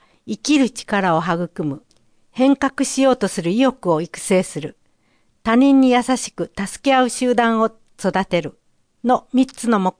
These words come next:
標を柱に、子どもの笑顔があふれる楽しい学校を目指して、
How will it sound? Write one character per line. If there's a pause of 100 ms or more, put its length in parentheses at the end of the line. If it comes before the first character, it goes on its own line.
標
を
柱
に、 (640)
子
ど
も
の (100)
笑
顔
が
あ
ふ
れ
る
楽
し
い
学
校
を
目
指
し
て、